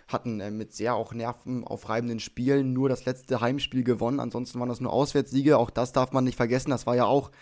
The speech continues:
Premiere in der N B A. Und wer das am Ende macht, Utah spielt eine super Saison, da möchte ich die Serie gegen die Clippers auch noch sehen, für die Clippers. Also das muss erstmal gewonnen werden, dann hat man irgendwie die Suns, die schon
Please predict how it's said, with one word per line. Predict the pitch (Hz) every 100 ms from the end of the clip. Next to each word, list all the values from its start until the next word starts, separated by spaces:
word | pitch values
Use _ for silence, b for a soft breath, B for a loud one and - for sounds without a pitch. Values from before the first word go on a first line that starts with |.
| B B B B
Premiere | 139 123 139 160 123
in | 123
der | 120
N | 117
B | 113 104
A. | 120 156 - b b b b b b -
Und | 135 135 135 131 131 - - _ _ _
wer | 139 165
das | 170
am | 160 143
Ende | 160 160
macht, | 170 - -
Utah | 170 175 156
spielt | - 143
eine | 143
super | 147 156 143
Saison, | 143 127 143 170 165 139 _ -
da | 131
möchte | 139 143 147
ich |
die | -
Serie | 123 131 143 151
gegen | 135 139 135
die | 127
Clippers | 143 139 135 - -
auch | 139 151 -
noch | 139 -
sehen, | 117 139 175 190 202 _ _
für | - 143
die | 139
Clippers. | 143 143 170 -
Also | 117 131 123 B B B
das | 120 123
muss | 139
erstmal | 135 139 139
gewonnen | 117 107 147 170
werden, | 139 143 143
dann | 120 120
hat | 135 -
man | 131
irgendwie | - 135 127
die | 127
Suns, | - 135 139 139
die | 127
schon | 120 127 131